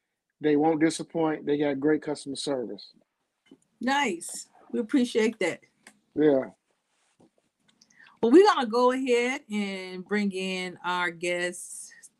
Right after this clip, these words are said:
Speaker 2: to talk about our next topic. And,
Speaker 1: Oh.
Speaker 2: um, our
Speaker 1: Uh-oh.
Speaker 2: friends, our friends.
Speaker 1: Our friends, our friends.
Speaker 2: Yeah.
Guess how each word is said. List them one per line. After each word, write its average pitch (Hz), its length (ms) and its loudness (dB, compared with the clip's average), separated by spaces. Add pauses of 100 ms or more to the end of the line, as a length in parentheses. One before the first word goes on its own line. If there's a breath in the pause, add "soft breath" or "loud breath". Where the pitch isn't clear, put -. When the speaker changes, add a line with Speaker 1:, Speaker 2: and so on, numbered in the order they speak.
Speaker 2:
to 180 160 -4
talk 185 260 -4
about 170 220 -2
our 165 180 -2
next 180 340 -6
topic. 170 520 -4 (580 loud breath)
And, 175 220 0
Speaker 1:
Oh. 170 80 0
Speaker 2:
um, 165 400 -4 (120)
our 190 300 10
Speaker 1:
Uh-oh. - 100 -2
Speaker 2:
friends, 214 720 -2
our 196 240 0
friends. 233 300 -4
Speaker 1:
Our 151 120 8
friends, 165 640 6
our 156 220 6
friends. 202 460 4
Speaker 2:
Yeah. 180 140 -6